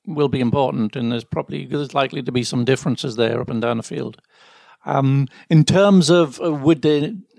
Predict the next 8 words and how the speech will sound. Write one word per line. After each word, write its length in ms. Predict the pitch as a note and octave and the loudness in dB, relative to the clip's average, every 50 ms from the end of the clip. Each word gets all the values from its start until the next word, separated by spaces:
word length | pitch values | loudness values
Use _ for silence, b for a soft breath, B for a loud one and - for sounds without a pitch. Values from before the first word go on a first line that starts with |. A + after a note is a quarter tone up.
| _ - C#4+ | _ -20 -16
uh, 460 | G#3 F#3+ D#3+ B2+ B2 C#3 C#3 C3+ C3 A#2 G#2+ - | -14 -10 -8 -6 -6 -4 -4 -6 -6 -8 -6 -2
get 180 | - D3 C3 | -2 0 2
a, 260 | C3+ C3 B2+ A#2+ - - b b b b b b b b | 4 2 2 0 -2 -8 b b b b b b b b
a 80 | - - _ _ _ - | -6 -6 _ _ _ 0
pre-season 720 | - - E3+ C#3+ - - A3 A3 D#3+ A#2 C3 C3+ C3 B2 - - | 2 2 2 0 0 -2 -2 -2 -2 0 0 0 0 0 -2 -4
test, 400 | - D3+ F3 D#3 C#3+ - - E3+ | -2 0 2 2 2 0 -4 -8
it, 180 | D3+ C3 - | -8 -6 -4
it's, 460 | D#3 C#3+ C3+ - - - - - - | -4 -4 -4 -6 -8 -8 -8 -8 -8